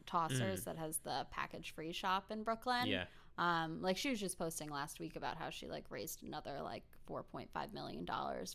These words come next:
Speaker 1: for her store, which is so cool.
Speaker 2: Yeah.
Speaker 1: And probably something that's, like, really tough as, um, a business owner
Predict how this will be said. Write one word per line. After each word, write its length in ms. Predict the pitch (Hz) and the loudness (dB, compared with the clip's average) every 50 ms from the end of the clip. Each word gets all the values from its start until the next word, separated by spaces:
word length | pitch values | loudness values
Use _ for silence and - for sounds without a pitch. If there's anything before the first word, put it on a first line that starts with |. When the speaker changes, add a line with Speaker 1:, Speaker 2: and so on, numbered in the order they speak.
| - - | -8 -8
Speaker 1:
for 380 | - - - 139 160 170 - - - - - - - - - - - | -6 -6 -4 -4 -4 -6 -6 -8 -14 -16 -16 -16 -18 -18 -20 -8 -6
her 80 | 180 170 | -4 -4
store, 460 | - - - 175 175 - - - - - - - - - | -2 -2 -2 -2 -2 -2 -2 -6 -8 -12 -16 -18 -2 0
which 180 | 269 269 - | 2 2 4
is 120 | 330 311 - | 2 2 4
so 140 | 311 294 302 | 4 4 4
cool. 420 | - - 392 494 - 180 151 165 - | 4 6 10 10 12 12 10 8 6
Speaker 2:
Yeah. 240 | 113 - 226 208 196 | 4 6 6 6 6
Speaker 1:
And 120 | 220 220 | 6 8
probably 440 | - 254 240 262 277 269 269 254 247 | 10 12 12 12 10 8 6 6 6
something 420 | 240 - 226 214 208 - 220 214 208 | 4 4 2 0 0 0 0 2 2
that's, 200 | 196 185 - - | 2 2 2 2
like, 160 | 196 185 180 - | 2 2 2 2
really 280 | 175 185 190 196 175 | 2 4 6 4 4
tough 380 | 170 - - 156 165 180 180 - - | 4 4 8 10 10 10 8 6 4
as, 600 | 170 165 160 160 165 165 170 - - - - - - - - - - - - - - | 6 6 6 6 4 2 2 0 -2 -2 -4 -4 -8 -14 -18 -18 -16 -14 -10 -2 2
um, 640 | - 160 156 151 151 151 151 139 135 160 185 190 - - - - - - - - - | 4 6 6 6 6 4 2 0 -2 -4 -4 -6 -8 -10 -16 -20 -20 -20 -6 -2 -2
a 60 | 170 | 2
business 460 | - - 180 180 190 180 165 165 - - | 4 6 6 6 4 2 0 0 0 0
owner 600 | 165 160 160 160 160 156 151 151 147 147 175 | -2 -2 0 0 2 4 4 6 6 4 2